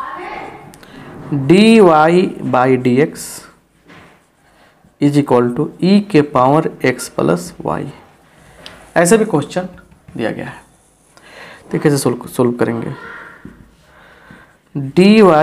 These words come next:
by dx e के power x plus y, क्या इसको हम लोग break कर सकते हैं? बिल्कुल, e के power x into e के power माइन-, e के power y कर सकते हैं हम लोग, है कि नहीं है?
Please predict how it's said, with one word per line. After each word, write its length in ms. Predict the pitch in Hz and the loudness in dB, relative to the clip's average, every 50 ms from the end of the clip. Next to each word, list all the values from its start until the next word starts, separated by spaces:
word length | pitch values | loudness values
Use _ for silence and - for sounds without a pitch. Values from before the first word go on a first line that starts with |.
| 165 165 160 151 | 4 4 4 2
by 140 | 143 139 135 127 120 | 2 0 0 0 0
dx 480 | 123 123 123 143 165 170 - - - - - - - - - - - - - _ _ _ _ _ _ _ _ _ _ _ _ _ _ _ - _ _ _ _ _ _ _ _ _ | 0 2 2 2 0 0 -4 -12 -12 -12 -12 -14 -16 -20 -20 -20 -20 -20 -20 _ _ _ _ _ _ _ _ _ _ _ _ _ _ _ -20 _ _ _ _ _ _ _ _ _
e 300 | 180 175 196 226 233 240 - | 0 2 4 4 4 4 4
के 100 | 214 202 - - | 2 2 2 0
power 400 | - 151 156 165 175 175 165 180 - - - | 0 2 2 4 4 4 2 0 -2 0 0
x 280 | 165 170 170 - - - | 0 0 0 -4 -10 -12
plus 400 | - - 135 135 139 135 135 - - | -6 -4 0 2 2 0 0 -4 -8
y, 260 | - - 92 104 110 107 131 - - _ _ - - - - - - - - - - - - - - - - - - _ _ _ | -6 -6 -4 -4 -6 -8 -12 -14 -18 _ _ -20 -20 -20 -20 -20 -20 -20 -20 -20 -20 -20 -20 -20 -20 -20 -20 -20 -20 _ _ _
क्या 140 | - 233 240 | 2 4 4
इसको 260 | 254 240 240 240 240 | 4 4 2 2 4
हम 80 | 226 240 | 6 6
लोग 120 | 240 208 180 | 4 4 4
break 200 | 190 226 233 - | 2 2 4 2
कर 80 | - - | 0 0
सकते 280 | - 220 - - 240 | 0 -2 -2 0 0
हैं? 80 | 226 208 | 0 2
बिल्कुल, 320 | 196 208 208 - 233 247 247 - - - - _ _ _ - - | 2 0 0 2 0 0 0 -2 -6 -16 -20 _ _ _ -10 -6
e 120 | 175 175 175 | -6 -2 0
के 60 | 190 | 0
power 300 | 180 180 170 170 175 180 | 0 2 2 4 4 2
x 120 | 180 180 - | 0 0 -4
into 240 | 180 180 175 190 196 - - - - - 170 | -4 -4 -4 -6 -8 -10 -14 -20 -10 -6 -6
e 60 | 165 - - | -6 -4 -4
के 60 | 170 | -4
power 300 | 170 - 170 165 165 165 | -2 0 0 2 2 2
माइन-, 260 | 160 160 160 165 165 - 165 156 151 - | 2 2 2 0 0 -2 -2 -4 -2 -4
e 200 | 160 - - 180 175 | -4 -4 -4 -2 -2
के 60 | 185 | -2
power 320 | 175 170 165 170 180 208 180 - - - - - - - - - - - _ _ | 0 0 2 2 0 0 -4 -10 -16 -20 -20 -20 -20 -20 -20 -20 -20 -20 _ _
y 240 | 151 151 165 180 175 | 0 0 0 0 0
कर 80 | 185 175 | 0 -2
सकते 300 | 175 - 170 - - 170 | -2 -2 -6 -6 -4 -2
हैं 60 | 165 | -2
हम 80 | 165 170 | 0 -2
लोग, 220 | 170 175 - - - _ _ _ _ _ _ - _ _ _ _ _ _ _ _ _ _ _ _ _ _ _ _ _ _ _ _ | -4 -6 -10 -18 -20 _ _ _ _ _ _ -20 _ _ _ _ _ _ _ _ _ _ _ _ _ _ _ _ _ _ _ _
है 120 | - - 175 | -8 -6 -6
कि 80 | 175 | -4
नहीं 160 | 175 160 120 120 | -4 -4 -6 -8
है? 100 | - | -10